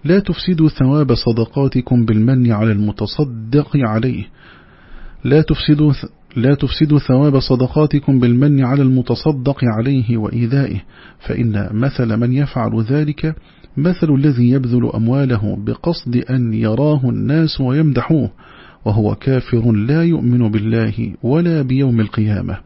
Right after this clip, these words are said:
وما فيه من ثواب وعقاب. فمثل هذا مثل حجر أملس فوقه تراب، فأصاب ذلك الحجر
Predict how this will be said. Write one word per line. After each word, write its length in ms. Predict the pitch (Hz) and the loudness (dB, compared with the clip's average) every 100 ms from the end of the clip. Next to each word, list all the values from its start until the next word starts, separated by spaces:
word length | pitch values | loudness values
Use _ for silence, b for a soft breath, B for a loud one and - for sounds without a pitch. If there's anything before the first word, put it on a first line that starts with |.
| _ _ - B B B B B B B B B | _ _ -20 B B B B B B B B B
وما 260 | - 151 120 | 2 4 4
فيه 280 | - 110 107 | 2 0 2
من 140 | 107 | 0
ثواب 480 | - 95 110 101 98 | -2 -2 0 0 -2
وعقاب. 500 | 95 98 - 110 95 107 b b b - | -2 -4 -2 -2 -2 -6 b b b 0
فمثل 460 | 156 175 165 135 | 2 2 2 2
هذا 640 | 123 123 147 131 143 143 - _ 113 | 2 2 2 2 0 -2 -6 _ -2
مثل 480 | 143 175 160 139 | 0 0 0 -2
حجر 600 | 120 - 151 123 123 113 - | -2 -4 -2 0 2 0 0
أملس 520 | 151 143 104 101 - - - | 0 0 -2 -6 -12 -14 -4
فوقه 400 | 196 151 120 110 | -2 0 0 0
تراب، 360 | 107 101 92 95 - B B - | -2 -4 -6 -10 -16 B B -6
فأصاب 500 | 156 151 - 165 131 | -2 -2 2 2 4
ذلك 400 | 123 127 117 110 | 2 0 0 -4
الحجر 720 | 107 - 147 135 120 107 | -6 -4 0 0 0 -2